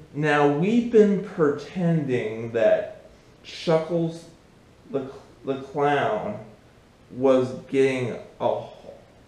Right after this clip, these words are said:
whole, whole lot of special d-, deliveries from Mister McFeely. Well, let's pretend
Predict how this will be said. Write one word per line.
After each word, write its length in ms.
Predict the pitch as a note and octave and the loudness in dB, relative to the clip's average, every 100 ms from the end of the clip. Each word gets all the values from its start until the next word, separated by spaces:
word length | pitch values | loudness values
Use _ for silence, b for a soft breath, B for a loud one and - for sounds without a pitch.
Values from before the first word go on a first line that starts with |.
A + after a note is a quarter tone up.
| _ _ _ | _ _ _
whole, 680 | - D#3+ D#3+ D#3+ - - - - - _ | -6 2 6 6 4 -2 -16 -20 -20 _
whole 580 | - D#3 E3 D#3+ - - B2 | 2 6 6 6 -2 -8 -8
lot 500 | C3 C3+ C#3 C3+ C3 | 0 2 6 6 6
of 280 | G#2 G#2 - - - - - | 4 -2 -10 -20 -20 -20 -20
special 920 | - - - D3 D3 D3 B2+ A2+ - - - | -20 -6 0 0 0 -2 -2 -4 -8 -18 -18
d-, 80 | A#2 A#2 | -16 -6
deliveries 1300 | B2 A#2 A2+ C#3+ D3 B2 A2+ F#2 D2 D#2+ E2 - - - - _ _ - _ _ _ _ - | -2 -2 2 2 2 0 -4 -6 -10 -14 -16 -18 -20 -20 -20 _ _ -20 _ _ _ _ -20
from 680 | - C3+ B2+ B2+ B2 A#2 A#2 C3 | -6 0 2 2 -2 -4 -8 -6
Mister 360 | C3+ - - | -4 -4 -10
McFeely. 720 | A#2+ G2+ - - C#3 B2 - - - - - B B B - | -8 -8 -10 0 2 2 0 -4 -14 -20 -20 B B B -2
Well, 200 | B2+ A#2+ | 0 4
let's 300 | C#3+ E3+ - - - - - - | 4 2 -2 -10 -20 -20 -20 -10
pretend 920 | D#3+ B2+ B2+ - D#3+ D3 B2+ A#2 A#2+ | -4 -4 -4 -4 -2 0 -2 -4 -10